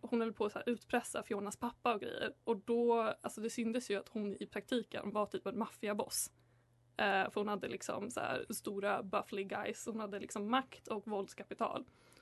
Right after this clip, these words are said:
Så man har det i åtanke så är det inte svårt att tänka sig att drömprinsen inte liksom har sett något annat alternativ,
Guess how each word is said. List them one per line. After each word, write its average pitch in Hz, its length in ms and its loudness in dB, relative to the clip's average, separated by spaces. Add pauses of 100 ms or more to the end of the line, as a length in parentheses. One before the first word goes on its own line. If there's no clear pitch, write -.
Så - 100 -4
man 226 100 4
har 226 80 8
det 262 100 4
i 269 80 6
åtanke 226 560 2 (220)
så - 140 0
är 226 60 4
det 208 60 -2
inte 214 160 -4
svårt 208 160 -4
att - 60 -18
tänka 208 220 0
sig - 220 0
att - 160 -6
drömprinsen 214 720 0
inte 196 220 -4
liksom 190 260 -6
har 196 60 -4
sett - 320 -6
något 208 160 -6
annat 202 220 -6
alternativ, 247 720 0